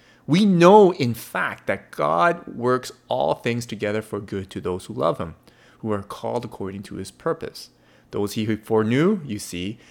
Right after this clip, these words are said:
he also marked out in advance to be shaped according to the model of the image of his Son, so that he might be the firstborn of a large family. And those he marked out in advance, he also called.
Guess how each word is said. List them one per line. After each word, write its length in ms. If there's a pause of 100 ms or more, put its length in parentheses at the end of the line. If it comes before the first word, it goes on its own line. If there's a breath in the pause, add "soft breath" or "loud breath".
he 140
also 340
marked 320
out 320 (100)
in 120
advance 400
to 100
be 120
shaped 380
according 380
to 100
the 100
model 420
of 160
the 200
image 260
of 80
his 120
Son, 360 (400 loud breath)
so 140
that 160
he 120
might 240
be 80
the 100
firstborn 600
of 180
a 40
large 340
family. 520 (460)
And 200
those 260
he 100
marked 320
out 280
in 200
advance, 520 (200 soft breath)
he 140
also 220
called. 480